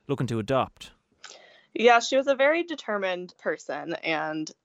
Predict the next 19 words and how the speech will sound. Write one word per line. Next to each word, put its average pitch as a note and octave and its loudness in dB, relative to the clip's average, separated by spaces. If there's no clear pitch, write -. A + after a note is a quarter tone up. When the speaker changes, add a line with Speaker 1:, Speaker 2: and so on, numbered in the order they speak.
Speaker 2:
really, F3+ 4
uh, E3 2
s-, - -20
seemed G#3 2
to A#3+ 2
believe F#3+ 4
that F#3 2
she F#3+ -4
was, F3 -6
um, F3 -2
gonna F3 -2
change F3 -4
the F3 2
world E3 2
with D#3+ -4
her, D#3+ -2
her F3+ -4
devices. E3 -2
So - 0